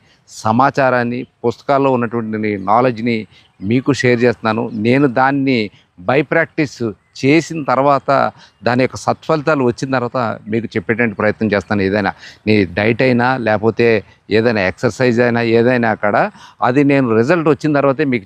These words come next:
చెప్పేటువంటి ప్రయత్నం చేస్తాను. నేను మీడియాలో ఉండటం వల్ల చాలా రకాలైనటువంటి ఒత్తిళ్ళు, చాలా రకాలైనటువంటి ఇబ్బందులు ఉంటాయి. మరి అవన్నీ కూడా నేను more than three decades నేను మీడియాలో ఉన్నాను. చాలా రకాలైనటువంటి సమస్యలు, చాలా రకాలైన ఇబ్బందులు,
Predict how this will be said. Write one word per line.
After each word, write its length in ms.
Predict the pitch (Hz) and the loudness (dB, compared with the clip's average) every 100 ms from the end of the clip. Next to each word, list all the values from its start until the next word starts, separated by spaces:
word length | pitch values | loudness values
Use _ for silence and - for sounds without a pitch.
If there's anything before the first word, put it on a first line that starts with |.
| - | -6
చెప్పేటువంటి 400 | 104 110 104 95 | -2 -2 -2 -4
ప్రయత్నం 440 | 92 85 - 87 | -4 -4 -6 -14
చేస్తాను. 300 | 76 _ 80 82 | -14 _ -18 -6
నేను 240 | 101 131 143 | 0 2 4
మీడియాలో 440 | 127 139 151 151 | 4 4 4 2
ఉండటం 320 | 127 123 123 | 0 -2 0
వల్ల 400 | 120 120 123 107 - - - _ 127 | 0 2 2 2 -4 -20 -20 _ -2
చాలా 260 | 135 170 | 0 2
రకాలైనటువంటి 720 | 151 139 139 131 127 117 127 117 | 0 0 0 0 0 0 -2 0
ఒత్తిళ్ళు, 640 | 107 - 131 120 113 120 _ _ - | -2 -2 -4 -2 -2 -4 _ _ 0
చాలా 220 | 120 127 | 2 4
రకాలైనటువంటి 720 | 120 - 113 113 107 101 101 | 0 0 0 0 -2 -4 -6
ఇబ్బందులు 440 | 95 120 113 113 | -2 -2 0 0
ఉంటాయి. 320 | 98 85 82 - - _ - | -2 -4 -10 -12 -20 _ -2
మరి 120 | 135 | 0
అవన్నీ 280 | 123 143 165 | 2 2 2
కూడా 440 | 156 147 139 131 _ _ 107 | 2 2 2 0 _ _ -2
నేను 180 | 120 | 0
more 440 | 123 110 110 135 139 | 0 -2 0 2 2
than 160 | 151 120 _ 113 | 0 -4 _ 0
three 200 | 135 131 | 2 2
decades 600 | - 147 139 - 127 117 _ _ | 0 -2 -2 0 0 0 _ _
నేను 160 | 110 104 | -6 -2
మీడియాలో 400 | 107 120 117 107 | 0 2 2 2
ఉన్నాను. 400 | 101 98 95 101 _ _ - | -2 -6 -8 -14 _ _ -2
చాలా 200 | 113 127 | 0 2
రకాలైనటువంటి 720 | 127 - 120 113 113 117 95 | 0 0 0 0 -2 -6 -10
సమస్యలు, 600 | - 98 101 - 101 101 _ - _ 110 | -6 -6 -6 -6 -6 -6 _ -20 _ 0
చాలా 160 | 113 | 2
రకాలైన 480 | 123 110 123 117 107 | 2 0 -2 -2 -2
ఇబ్బందులు, 640 | 95 90 127 117 110 113 | -4 0 0 0 0 -2